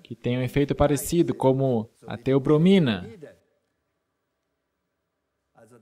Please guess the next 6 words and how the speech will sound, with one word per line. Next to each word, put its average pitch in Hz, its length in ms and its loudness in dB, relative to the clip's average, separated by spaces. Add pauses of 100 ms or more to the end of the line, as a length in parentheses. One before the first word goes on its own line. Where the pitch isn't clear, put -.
(1500)
Um 131 80 -8
pouquinho 147 400 -2
de 123 100 -2
chocolate 131 1300 0
ao 110 120 2
leite 185 680 2